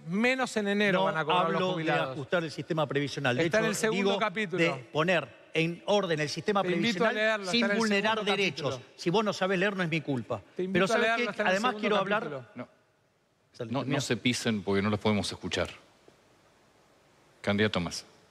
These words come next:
Speaker 3: Ah, perdón,
Speaker 2: No.
Speaker 3: candidato Milei estaba en la palabra.
Speaker 2: Quiero mencionar algo respecto a los derechos humanos. Este es un gobierno criminal,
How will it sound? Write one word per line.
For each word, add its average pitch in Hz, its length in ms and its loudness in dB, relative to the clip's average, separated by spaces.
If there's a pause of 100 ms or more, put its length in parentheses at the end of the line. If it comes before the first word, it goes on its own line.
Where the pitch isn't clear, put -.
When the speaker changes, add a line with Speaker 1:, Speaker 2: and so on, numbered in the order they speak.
Speaker 3:
Ah, 101 100 0
perdón, 95 300 0
Speaker 2:
No. 87 60 -2
Speaker 3:
candidato 107 420 4
Milei 78 280 0
estaba - 220 -10
en 76 60 -14
la - 80 -20
palabra. - 280 -20 (1120)
Speaker 2:
Quiero 190 360 4 (260)
mencionar 170 420 2
algo 160 420 0 (640)
respecto 147 680 0
a 139 60 0
los 139 160 0
derechos 147 400 -2
humanos. 123 440 -2 (1000)
Este 170 160 0
es 185 100 0
un 185 100 0
gobierno 175 460 2
criminal, 147 540 2